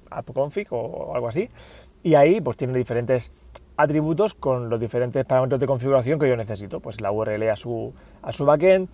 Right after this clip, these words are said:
el nombre de la aplicación, etcétera. ¿Vale? La idea es esa, tenerlo todo en un paquete externo y que el proyecto únicamente diga, "Vale, pues llamo al my app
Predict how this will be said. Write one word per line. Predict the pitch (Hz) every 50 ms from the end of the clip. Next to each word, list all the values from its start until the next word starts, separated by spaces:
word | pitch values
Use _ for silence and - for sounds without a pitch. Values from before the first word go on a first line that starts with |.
| - - - - -
el | - - 120
nombre | 120 117 120
de | 127
la | 135
aplicación, | 135 160 156 160 147 - 156 160 160 170 170 - - -
etcétera. | - 147 - - 165 135 123 120 - - - - - - - - - - - - - - - - - - - -
¿Vale? | - 123 147 202 - -
La | 143 123
idea | 147 180 190
es | 160
esa, | 180 147 139
tenerlo | 120 139 156 185 190 180 143
todo | - - - 214 170 117 95 90 - - - - _ _ -
en | - 135 156
un | 165 139
paquete | - 139 123 117 117 101 107 101 - -
externo | 123 110 - - - 156 170 180 196 233 247 - _ _ _ _ - - _ _ _ _ _
y | - 220 240 247 247 302 - _ _ _ _
que | - 147
el | 139 127
proyecto | - 127 131 139 170 165 - - 185
únicamente | 165 160 160 143 147 143 156 175 180 170 - 170
diga, | 127 131 117 113 113
"Vale, | 123 117 104 92 85
pues | - 107 95 90 110
llamo | 110 110 117 139 135 127 110 95 -
al | - 107 107 107
my | 107 107 107 113 123
app | 127 -